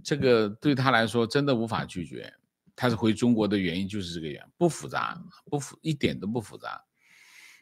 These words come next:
那有些人觉得，呃，昨天有个人留言说，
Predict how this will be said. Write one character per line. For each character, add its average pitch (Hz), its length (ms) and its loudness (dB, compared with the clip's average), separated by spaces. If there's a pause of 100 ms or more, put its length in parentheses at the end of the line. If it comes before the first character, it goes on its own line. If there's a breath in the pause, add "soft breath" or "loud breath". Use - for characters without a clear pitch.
(120)
那 160 360 12
有 113 180 8
些 143 180 6
人 143 220 4
觉 117 180 6
得， 117 300 6 (220)
呃， 73 680 -6
昨 131 140 8
天 147 220 6
有 113 120 6
个 120 100 6
人 117 160 4
留 110 160 6
言 107 240 2
说， 113 320 2